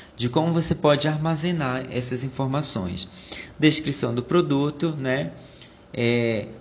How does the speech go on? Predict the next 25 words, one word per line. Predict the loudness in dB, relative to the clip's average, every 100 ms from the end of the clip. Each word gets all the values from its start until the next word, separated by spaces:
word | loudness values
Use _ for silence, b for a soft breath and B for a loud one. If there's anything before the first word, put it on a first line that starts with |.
| -4
formalização | 0 2 2 0 -2 0 0
da | 2
equipe | 2 0 -4 0
multidisciplinar, | 0 0 -4 -4 -4 -2 0 2 0 -2 -4
que | -4
são, | -2 0 -2 -4
são | -2 0
registros, | 0 2 0 0 -2 -2 -2
né? | -2 -4 B B B
Controle | -2 0 4 4 6 2
de | 0
cloração | 2 2 2 -2 0
da | 4
água, | 6 4 4 2 0 -2
o |
tempo | 2 2 2
e | -2
temperatura, | -4 -2 -4 -4 -2 0 0 0
pesagem, | 4 4 4 2 2 0 -2 -6 B B B
atas | 0 2 0 -2
de | -2
treinamento | 0 0 2 0 0 -2 -4
e |
capacitação, | -6 -4 -6 -6 -8 -8 -4 -4 -2 -4 -8 B B B B -2
né? | -2